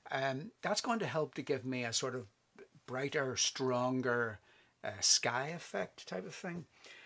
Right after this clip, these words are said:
And so instead of using blue for the sky, which might sort of be the obvious thing, what I'm going to do, 'cause I don't want blue sky and blue, blue, bluebells, so I'm going to use this sort of warm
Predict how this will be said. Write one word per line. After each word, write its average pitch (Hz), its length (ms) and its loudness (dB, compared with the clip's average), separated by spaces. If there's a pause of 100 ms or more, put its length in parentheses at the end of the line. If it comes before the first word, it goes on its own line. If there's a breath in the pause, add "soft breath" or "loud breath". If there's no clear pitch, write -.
(180 loud breath)
And 156 340 2
so - 160 8
instead 240 280 6
of 269 120 -2
using 170 340 0
blue 131 280 2
for - 100 -8
the 147 80 -2
sky, 131 340 2
which 131 220 -6
might 139 200 -4
sort 127 160 -2
of 117 200 -12
be 123 140 -6
the 117 140 -6
obvious 170 420 -6
thing, 180 280 -6
what 180 160 -2
I'm 247 140 -2
going 147 320 0
to 135 80 -8
do, 131 320 0
'cause 135 180 -4
I 202 40 -2
don't 247 120 4
want 139 200 2
blue 135 180 2
sky 123 300 0
and 123 120 -4
blue, 120 200 -4 (220)
blue, 123 200 -4 (260)
bluebells, 196 460 -2
so 160 320 -2
I'm 143 160 -4
going 190 220 0
to 190 60 -6
use 131 380 -2 (360 loud breath)
this 139 200 4
sort 131 220 6
of 113 140 -6
warm 123 640 0